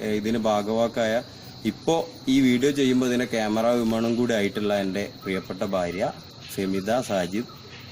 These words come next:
കൂടി ഇതിൻ്റെ, ഏ, അവ-, അല്ലെങ്കിൽ ആഷിയാനയോടൊപ്പം തന്നെ എൻ്റെ ഭാര്യയ്ക്കും ഞാനിത് സമർപ്പിച്ചു കൊള്ളുന്നു. വളരെ സന്തോഷകരമായ ഒരു മുഹൂർത്തമാണ് ഞങ്ങൾക്കിത്. എന്തായാലും ആഷിയാനയുടെ നിർദ്ദേശങ്ങൾ അതേപടി അനുസരിച്ചാൽ അതിന്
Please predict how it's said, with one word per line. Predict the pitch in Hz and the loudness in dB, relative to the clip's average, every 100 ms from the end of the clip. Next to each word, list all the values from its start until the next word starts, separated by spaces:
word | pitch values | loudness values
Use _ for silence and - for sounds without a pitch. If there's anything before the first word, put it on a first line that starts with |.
| - | -6
കൂടി | 104 101 110 | -2 0 0
ഇതിൻ്റെ, | 95 98 107 123 - 101 98 | 0 -2 -2 -4 -8 -8 -4
ഏ, | 92 92 90 87 87 85 82 - - - - - - | -2 -2 0 -2 -2 -4 -8 -14 -16 -18 -18 -10 -2
അവ-, | 123 120 110 | 2 2 2
അല്ലെങ്കിൽ | 107 110 120 127 127 - - 107 | 2 0 0 -2 -4 -10 -4 -2
ആഷിയാനയോടൊപ്പം | 110 127 131 135 139 143 131 123 120 | 0 2 2 4 4 4 2 0 0
തന്നെ | 120 123 117 | 0 0 -2
എൻ്റെ | 107 107 | -2 2
ഭാര്യയ്ക്കും | 98 95 101 113 107 | 2 0 -2 -4 -2
ഞാനിത് | 95 95 98 | -2 -4 -4
സമർപ്പിച്ചു | 98 87 82 92 - | -4 -6 -6 -4 -2
കൊള്ളുന്നു. | 98 82 82 135 - - - - | -2 -2 -6 -6 -8 -16 -18 0
വളരെ | 104 117 156 175 | 4 4 4 4
സന്തോഷകരമായ | 156 135 139 143 139 139 143 | 4 4 4 4 4 4 4
ഒരു | 135 127 | 2 2
മുഹൂർത്തമാണ് | 113 - 120 113 113 | 0 0 2 2 2
ഞങ്ങൾക്കിത്. | 101 95 - 98 104 98 - - - | 0 -2 -4 -4 -4 -6 -10 -16 -6
എന്തായാലും | 107 117 127 117 | 0 2 4 2
ആഷിയാനയുടെ | 110 127 127 135 139 139 | 2 0 0 2 2 2
നിർദ്ദേശങ്ങൾ | 120 110 120 139 131 139 120 | 2 0 0 2 2 2 2
അതേപടി | 117 120 117 120 | 0 0 0 2
അനുസരിച്ചാൽ | 104 90 113 107 120 123 120 - - 113 | 0 0 -2 -2 -2 -2 -4 -14 -6 0
അതിന് | 113 127 | 2 2